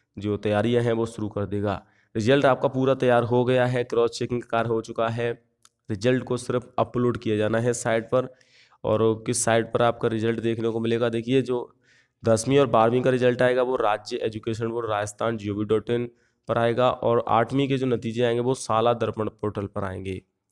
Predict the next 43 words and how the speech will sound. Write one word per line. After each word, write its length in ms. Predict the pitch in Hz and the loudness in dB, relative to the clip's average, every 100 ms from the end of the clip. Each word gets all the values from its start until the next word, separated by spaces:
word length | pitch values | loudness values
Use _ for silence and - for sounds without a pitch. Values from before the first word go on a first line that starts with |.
| _ - | _ 0
जी 100 | 127 | 4
हाँ 100 | 127 | 4
दोस्तों, 260 | 127 127 | 2 -4
साला 320 | 123 110 113 | -2 2 2
दर्पण 280 | 117 113 117 | 2 0 -2
पोर्टल 340 | 113 110 107 110 | -2 -4 -2 -4
की 120 | 120 | -2
जो 140 | 117 | -2
ऑफिशियल 420 | 104 - 113 117 | -2 -4 -2 -2
वेबसाइट 400 | 107 107 - 107 | 0 -2 -2 -4
है 60 | 104 | -2
वहाँ 120 | 101 | -4
पर 140 | 98 113 | -2 -4
पाँचवीं 460 | - 107 107 113 | -2 -4 -2 -4
और 100 | 110 | -2
आठवीं 280 | 104 101 107 | -2 -2 -4
के 60 | 107 | -4
नतीजे 340 | 104 101 101 | -6 -4 -2
आते 220 | 107 104 | -2 0
हैं। 160 | 110 127 - _ _ - | -2 -2 -6 _ _ -14
तो 60 | 110 | -4
पाँचवीं 340 | 107 104 113 | -2 0 -2
के 40 | |
तो 80 | 117 | -4
पेपर 220 | 113 117 | -4 -4
नहीं 140 | 120 127 | 0 0
हुए 160 | 120 120 | 0 0
हैं, 60 | |
आठवीं 320 | 120 113 117 | 0 -2 -2
के 80 | 117 | -2
नतीजे 360 | 113 104 107 113 | -4 -6 -6 -2
जारी 260 | 107 110 | -2 -2
होंगे 220 | 117 117 120 | -2 -2 -2
दोस्तों। 340 | 117 - 123 131 _ _ _ - | -6 -4 -4 -4 _ _ _ -2
करीब 260 | 120 123 | 0 2
बीस 260 | 110 131 131 | 2 0 2
लाख 200 | 120 117 | 0 0
विद्यार्थी 540 | 113 101 113 110 117 120 | -2 0 0 0 0 0
हैं 180 | 120 107 | 0 0
दसवीं 420 | 107 104 117 117 | -2 -2 -4 -2
और 200 | 113 110 | -2 -2
बारहवीं 380 | 104 101 104 117 | -2 -2 0 0
में, 220 | 120 123 | 0 -2